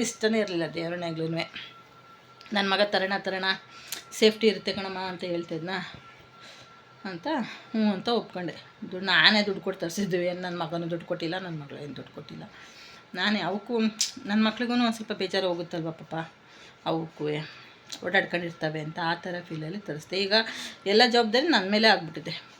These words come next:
ಯಾರೂ ವಾಕ್ ಕರ್ಕೊಂಡು ಹೋಗೋದಿಲ್ಲ. ಊಟ ಹಾಕೋದ್ರಿಂದ ಹಿಡ್ದು, ವಾಕ್ ಕರ್ಕೊಂಡು ಹೋಗೋದ್ರಿಂದ ಹಿಡ್ದು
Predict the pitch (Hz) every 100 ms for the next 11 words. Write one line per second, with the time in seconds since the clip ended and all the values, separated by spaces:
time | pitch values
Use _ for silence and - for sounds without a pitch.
0 | - - 196 185 220 254 302 247 240 226
1 | 226 214 196 170 160 170 - - - -
2 | - - - - - 214 220 226 208 214
3 | 202 202 202 202 196 190 190 190 196 196
4 | 190 180 185 175 175 170 170 170 170 165
5 | 170